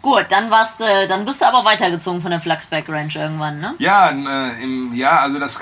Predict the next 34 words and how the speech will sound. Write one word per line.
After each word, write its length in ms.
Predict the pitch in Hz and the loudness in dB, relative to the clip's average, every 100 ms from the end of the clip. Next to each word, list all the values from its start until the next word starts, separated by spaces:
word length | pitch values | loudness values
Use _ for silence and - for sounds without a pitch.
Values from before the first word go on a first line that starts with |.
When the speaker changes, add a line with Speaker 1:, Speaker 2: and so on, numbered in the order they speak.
| - | -8
Speaker 2:
hatte 180 | 156 | -8
nachher 240 | 139 131 156 | -6 -4 -4
damit 260 | 139 143 | -4 -8
zu 100 | - | -10
tun, 400 | 120 - 156 160 | -12 -10 -8 -6
dass, 320 | 139 127 - 139 | -6 -6 -6 -6
äh, 340 | 131 127 - | -6 -6 -6
erstmal, 320 | 120 139 151 | -8 -4 -4
es 100 | 117 | -2
war 120 | 127 131 | 0 0
ein 80 | |
zwanzig 360 | - 131 135 - | 0 -4 -4 -4
Jahre 240 | 127 120 | -2 -2
alter 240 | - 120 113 | -2 -4 -8
Betrieb 560 | 104 - 123 160 175 | -12 -12 -10 -8 -8
und 160 | 110 110 | -10 -10
wie 60 | 127 | -8
das 180 | 127 - | -8 -8
so 80 | |
ist, 400 | - 143 156 - 110 | -14 -12 -12 -14 -14
wir 120 | 101 | -8
haben 220 | 117 131 | -6 -6
das 160 | 110 - | -8 -4
zwei 240 | 117 127 | -2 -2
oder 180 | 110 98 | -4 -6
zweiundzwanzig 680 | - 117 127 - 123 110 110 | -2 -2 -2 -4 -6 -6 -4
Jahre, 360 | 110 120 117 | -2 -2 -4
wir 100 | 107 | -6
haben 80 | 113 | -6
das 100 | 120 | -8
zweiundzwanzig 580 | - 127 131 123 117 113 | -4 -4 -4 -8 -10 -6
Jahre 240 | 113 110 | -4 -4
zusammen 420 | - 110 107 117 101 | -6 -6 -4 -4 -8
geführt, 460 | 85 151 160 170 | -14 -10 -8 -8